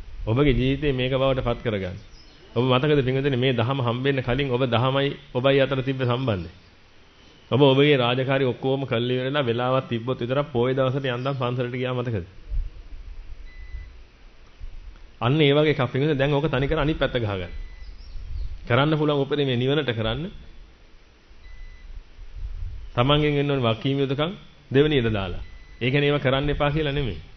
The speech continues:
ඒක දෙවෙනියට දාගන්න. තමන්,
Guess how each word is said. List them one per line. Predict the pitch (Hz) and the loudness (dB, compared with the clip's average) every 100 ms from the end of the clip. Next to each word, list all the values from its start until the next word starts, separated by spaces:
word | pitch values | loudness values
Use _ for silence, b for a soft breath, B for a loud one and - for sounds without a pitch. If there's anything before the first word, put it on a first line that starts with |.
| - - - - - - - | -20 -20 -18 -18 -20 -20 -12
ඒක | - 127 175 | 0 2 2
දෙවෙනියට | 151 151 151 127 | 2 2 0 -2
දාගන්න. | 117 110 98 85 - | 0 -2 -2 -8 -8
තමන්, | - 120 | -2 0